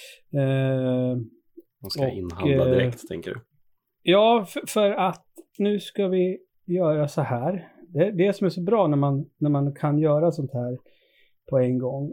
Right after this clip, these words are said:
Speaker 1: Eh, för det kan vara så, så tråkigt nämligen att, stavar man vän?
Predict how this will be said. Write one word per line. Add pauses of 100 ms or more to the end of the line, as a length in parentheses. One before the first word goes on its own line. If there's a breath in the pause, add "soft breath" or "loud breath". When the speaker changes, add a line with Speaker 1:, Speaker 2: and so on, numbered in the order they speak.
(160)
Speaker 1:
Eh, (1600 soft breath)
för
det
kan
vara
så,
så
tråkigt
nämligen (440 loud breath)
att, (3250 loud breath)
stavar
man
vän?